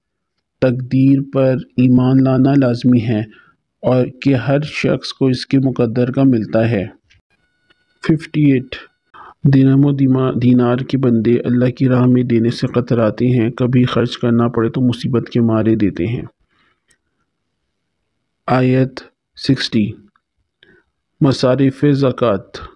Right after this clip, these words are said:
"इन्नमा सदक़ातु लिल फ़ुक़राइ वल मसाकीन वल आमिलीन।" फुकरा, मसाकीन, ज़कात के मुलाजमीन, तारीफ़ क़ल्ब के लिए, गर्दन आज़ाद करने में,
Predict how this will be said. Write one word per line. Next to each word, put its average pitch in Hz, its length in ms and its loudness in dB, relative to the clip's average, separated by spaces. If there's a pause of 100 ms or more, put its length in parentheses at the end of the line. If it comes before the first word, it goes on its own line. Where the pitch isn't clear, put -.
(920)
"इन्नमा 139 460 4
सदक़ातु 135 760 0
लिल 135 180 2
फ़ुक़राइ 127 760 0
वल 127 180 0
मसाकीन 123 880 0
वल 123 220 2
आमिलीन।" 110 640 0 (1200)
फुकरा, 139 440 0
मसाकीन, 135 600 2
ज़कात 127 480 -2
के 139 100 0
मुलाजमीन, 127 640 2
तारीफ़ 123 460 -2
क़ल्ब 120 460 -2
के 127 100 0
लिए, 123 320 0 (440)
गर्दन 135 440 0
आज़ाद 127 380 0
करने 123 440 2
में, 123 240 2